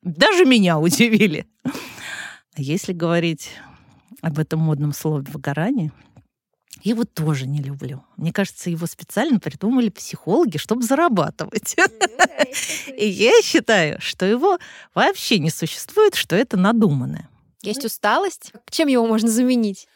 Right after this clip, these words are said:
Speaker 1: Смотрите, во-первых, мы важны людям до тех пор, пока приносим пользу. Такой уж вот закон, не знаю, любви, богатства. Ты чем больше отдашь, тем больше получишь.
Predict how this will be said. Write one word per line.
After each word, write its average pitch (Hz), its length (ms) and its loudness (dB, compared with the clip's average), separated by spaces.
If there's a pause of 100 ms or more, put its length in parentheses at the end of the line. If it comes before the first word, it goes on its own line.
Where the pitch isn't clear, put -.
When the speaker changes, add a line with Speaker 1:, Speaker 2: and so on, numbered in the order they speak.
(160)
Speaker 1:
Смотрите, 190 580 -8
во-первых, 208 600 -6
мы 220 400 -2 (440)
важны 196 680 -2 (160)
людям 190 540 -4 (380)
до 175 220 -4
тех - 260 -6
пор, 151 280 -6 (180)
пока 190 220 -4
приносим 185 540 -6
пользу. - 500 -14 (760)
Такой 233 280 -2
уж - 220 -8
вот - 240 -10
закон, 156 680 -4 (240)
не 151 100 -6
знаю, 135 300 -8
любви, 196 500 0
богатства. 151 840 -4 (300)
Ты 160 460 -4
чем 170 220 -4
больше 160 300 -4
отдашь, 170 480 -4 (440)
тем 240 260 0
больше 190 320 -2
получишь. - 640 -6